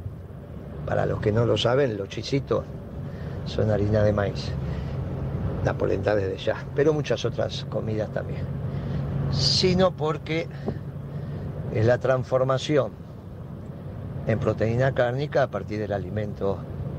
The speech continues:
que se le da a los pollos, que se le da a las gi-, gallinas ponedoras, que se le da a los cerdos, que se le da a los animales bovinos, e incluso a, a las granjas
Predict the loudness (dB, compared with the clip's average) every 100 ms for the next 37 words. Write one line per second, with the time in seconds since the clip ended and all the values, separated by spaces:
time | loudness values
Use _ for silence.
0 | -4 -2 -2 0 2 2 2 4 6 6
1 | 6 4 4 4 2 0 -4 -4 -6 -4
2 | -2 0 -2 -4 -6 -2 0 0 0 0
3 | 2 4 6 6 6 4 2 -2 -6 -6
4 | -2 -2 -2 2 4 6 6 4 0 -2
5 | -2 -2 0 2 2 2 0 0 0 2
6 | 4 4 4 6 4 4 4 2 0 -6
7 | -8 -8 -8 -8 -8 -8 2 4 4 4
8 | 2 6 6 6 4 0 -4 -4 -4 -2
9 | -2 -2 -2 -4 -4 -6